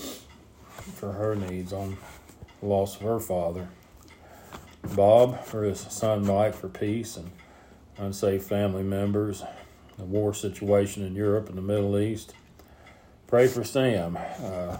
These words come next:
and his, uh, work he's going to do in the Marine Corps. We're proud of Sam. <clears throat> And, uh, Forrest, Earl, Ted,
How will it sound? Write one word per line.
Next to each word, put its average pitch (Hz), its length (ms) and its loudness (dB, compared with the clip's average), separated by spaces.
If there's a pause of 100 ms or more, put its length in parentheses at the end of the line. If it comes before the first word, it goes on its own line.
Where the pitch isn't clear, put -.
(100)
and 98 160 -6
his, 92 240 -8
uh, 90 260 -6 (840)
work 113 400 -2
he's 107 140 -4
going 113 240 -2
to 104 80 -2
do 113 320 0
in 110 100 -2
the 110 100 -4
Marine 107 420 -4
Corps. 82 380 -10
We're 98 180 -12
proud 104 320 -4
of 95 60 -8
Sam. 85 360 -8 (1600)
<clears throat> 104 400 2 (1500)
And, 95 320 -10
uh, 95 400 0
Forrest, 110 840 0
Earl, 113 560 4 (460)
Ted, 110 600 4